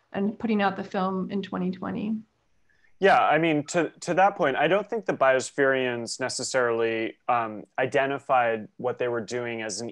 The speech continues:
Speaker 2: Eden-type project with godlike powers. I, I tried to foreground that kind of biblical metaphor in terms of the filmmaking as well. Uh, with, you know, my editor, David Teague, found a shot of a snake crawling around on the ground <laughs> and,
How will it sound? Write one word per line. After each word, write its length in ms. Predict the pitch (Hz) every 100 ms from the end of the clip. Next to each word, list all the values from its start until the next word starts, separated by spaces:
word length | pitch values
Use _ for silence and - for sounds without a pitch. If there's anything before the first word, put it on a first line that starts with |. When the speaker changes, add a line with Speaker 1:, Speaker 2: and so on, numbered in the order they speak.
| 143
Speaker 2:
Eden-type 600 | 139 123 117 - 120 -
project 520 | 120 113 117 110 -
with 160 | 117 -
godlike 520 | 120 113 98 107 101
powers. 640 | - 143 143 120 110 107 -
I, 260 | 139 143 131 -
I 220 | 131 135
tried 280 | 131 135 110
to 140 | 127 117
foreground 560 | - 139 113 107 104
that 220 | 107 104 -
kind 180 | - 120
of 80 | 98
biblical 380 | 113 113 - 110
metaphor 520 | 104 98 - 104 101
in 100 | 101
terms 260 | - 107 101
of 80 |
the 80 | 98
filmmaking 560 | - 131 120 110 110 101
as 140 | 104
well. 380 | 135 135 117 110 - - - _
Uh, 160 | 113 104
with, 200 | 95 110 -
you 120 | 117 107
know, 280 | 98 69 -
my 180 | 110 104
editor, 420 | - 113 104 104
David 340 | 98 104 98 90
Teague, 320 | 117 104 -
found 220 | 107 98
a 40 |
shot 280 | 101 110 95
of 60 | 98
a 40 |
snake 400 | - 123 104 - -
crawling 320 | 117 101 104
around 340 | 104 107 107 104
on 140 | 104
the 80 | 101
ground 520 | - 113 110 113 95
<laughs> 60 | 139
and, 200 | 143